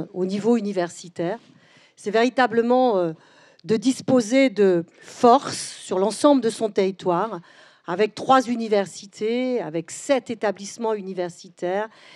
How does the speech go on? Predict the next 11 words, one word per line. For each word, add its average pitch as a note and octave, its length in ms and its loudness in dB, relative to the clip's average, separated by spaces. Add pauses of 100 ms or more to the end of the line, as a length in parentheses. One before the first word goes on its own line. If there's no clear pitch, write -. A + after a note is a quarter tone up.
(280)
et A3+ 140 6
avec, C4 460 6
euh, G#3 380 8
une G3 220 0
dynamique A#3+ 560 6
qui, - 120 -18
depuis, G#3 500 2
euh, F3 220 8 (380)
trois A3+ 420 4
ans, A#3 220 6
euh, E3 160 4